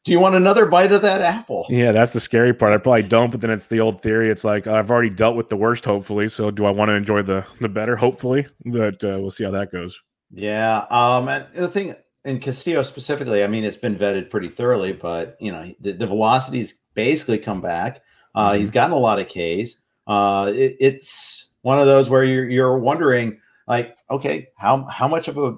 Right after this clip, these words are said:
Speaker 1: chance do I wanna take? I think I did wanna get him. I, I, I thought I could get him around pick one fifty. My problem was I didn't shut up. I didn't say, I should have just let that Twitter
Speaker 2: <laughs>
Speaker 1: thread go, not said anything. And then maybe I would have got him 'cause he went at pick eleven, eight,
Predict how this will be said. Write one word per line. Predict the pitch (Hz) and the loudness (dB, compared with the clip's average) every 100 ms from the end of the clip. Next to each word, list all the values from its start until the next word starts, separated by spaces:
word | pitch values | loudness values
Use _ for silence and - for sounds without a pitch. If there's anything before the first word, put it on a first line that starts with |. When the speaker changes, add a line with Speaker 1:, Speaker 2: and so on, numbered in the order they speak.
| - | -12
Speaker 1:
chance | - 127 123 | -10 -8 -6
do | 131 | -4
I | |
wanna | 127 120 | -4 -2
take? | 117 - | -4 -2
I | 110 175 | 0 0
think | 220 202 | 0 0
I | 131 | 0
did | 123 160 | 2 0
wanna | 143 117 | 0 0
get | 101 127 | 2 2
him. | 151 160 - _ | 2 -6 -14 _
I, | 104 | -10
I, | - 107 - _ | -6 -6 -6 _
I | 127 | -2
thought | 151 151 | 4 4
I | 147 | 4
could | 135 | 2
get | 135 | 0
him | 131 | 0
around | 120 107 | -2 -2
pick | 127 123 | -4 -4
one | 117 | -6
fifty. | 101 120 120 143 143 139 _ _ _ _ _ | -4 -4 -4 -4 -6 -8 _ _ _ _ _
My | - | 0
problem | - 247 269 165 | 4 6 6 4
was | 143 127 | 2 2
I | |
didn't | 135 139 | 0 0
shut | - 123 113 | 0 0 2
up. | 95 - | 0 -2
I | 110 | -6
didn't | 143 | -6
say, | - 143 131 | -6 -6 -2
I | 127 | -2
should | - 214 | 0 0
have | 170 | 0
just | 131 - | -2 -4
let | 131 151 160 | 0 0 2
that | 127 | 0
Twitter | 131 151 139 | 0 -2 -2
Speaker 2:
<laughs> | - | 0
Speaker 1:
thread | 127 98 92 | -2 -2 0
go, | 131 117 85 85 - _ - _ 113 | 4 4 2 -6 -10 _ -20 _ 0
not | 143 135 | 2 2
said | 156 147 | 2 0
anything. | 131 107 98 92 87 87 _ _ _ - | 0 -4 -8 -10 -12 -16 _ _ _ -6
And | 143 | 2
then | 151 156 | 2 4
maybe | 170 170 | 4 6
I | 143 | 4
would | 131 | 4
have | 120 | 2
got | 123 107 | 2 0
him | 87 | -4
'cause | 113 | -6
he | |
went | 160 165 | -4 -4
at | - | -6
pick | 139 135 | -8 -6
eleven, | 120 110 120 117 - | -4 2 2 2 -4
eight, | 117 120 120 | -2 -2 -4